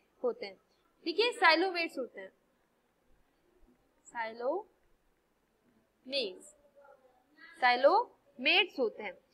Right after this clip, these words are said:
देखिए, triploblastic है, ये जो है triploblastic, triploblastic यानी कि त्रिस्तरीय,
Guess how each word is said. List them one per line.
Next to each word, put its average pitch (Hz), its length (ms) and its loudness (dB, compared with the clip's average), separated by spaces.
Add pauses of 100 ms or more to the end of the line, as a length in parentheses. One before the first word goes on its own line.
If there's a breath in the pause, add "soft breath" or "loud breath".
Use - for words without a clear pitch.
(160)
देखिए, 392 200 2
triploblastic 330 920 6
है, 320 180 0 (800)
ये 240 180 -12
जो 269 140 -14
है 247 280 -10
triploblastic, - 3250 0 (3500)
triploblastic 285 760 2
यानी 294 200 -2
कि 381 140 0
त्रिस्तरीय, 339 960 2